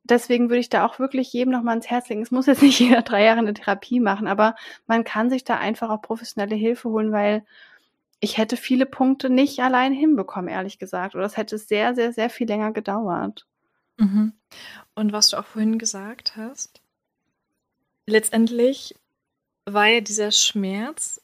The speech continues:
Speaker 2: zumindest unterbewusst auch schon vorher da. Die Konflikte
Speaker 1: Mhm.
Speaker 2: waren ja in der Vergangenheit, also die sind ja schon passiert.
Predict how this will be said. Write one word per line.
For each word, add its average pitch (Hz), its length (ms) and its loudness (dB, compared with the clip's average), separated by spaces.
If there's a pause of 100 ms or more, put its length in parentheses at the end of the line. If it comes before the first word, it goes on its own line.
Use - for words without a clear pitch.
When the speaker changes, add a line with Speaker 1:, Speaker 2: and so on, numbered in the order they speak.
(120)
Speaker 2:
zumindest 214 640 0
unterbewusst 220 720 -6
auch 202 100 -10
schon 196 220 -4
vorher 190 480 -8
da. 170 400 -12
Die - 140 -14
Konflikte 262 840 0
Speaker 1:
Mhm. 190 440 -2
Speaker 2:
waren 254 340 6
ja 202 120 6
in 170 60 2
der 180 100 2
Vergangenheit, 185 680 -4
also 196 140 -4
die 208 100 -4
sind 262 280 2
ja 240 140 -2
schon 226 240 0
passiert. 190 760 0